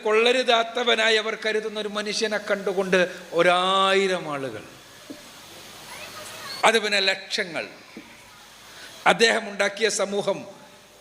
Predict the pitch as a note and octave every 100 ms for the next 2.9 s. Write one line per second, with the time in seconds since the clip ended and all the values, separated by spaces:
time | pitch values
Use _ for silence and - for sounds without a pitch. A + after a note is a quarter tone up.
0 | - G#3 G#3+ G#3 A3 A3+ G#3+ G3+ G#3+ G#3
1 | G3 G3+ F#3+ F#3+ F#3+ F#3 F#3 F3+ F#3 F#3+
2 | G3 G3 F#3+ F#3+ G#3 F#3+ G3+ F#3 F3+